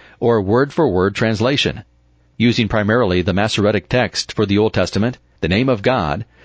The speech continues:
the Tetragrammaton, Y H W H, is consistently rendered Jehovah in the A S V,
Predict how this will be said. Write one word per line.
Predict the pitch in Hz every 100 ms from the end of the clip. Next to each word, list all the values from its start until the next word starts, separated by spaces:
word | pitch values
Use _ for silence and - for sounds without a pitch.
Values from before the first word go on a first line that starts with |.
| -
the | -
Tetragrammaton, | 139 139 113 110 135 104 - 80 82 107 - _ -
Y | 87 107 135 -
H | 107 107 -
W | 131 147 123 76
H, | 67 113 - - _ _ -
is | 139 -
consistently | 127 208 - - 123 120
rendered | 117 120 117 113 - 117
Jehovah | 117 104 190 156 85 - -
in | 123
the | 110 107
A | 107 101 90
S | -
V, | 135 127 71 60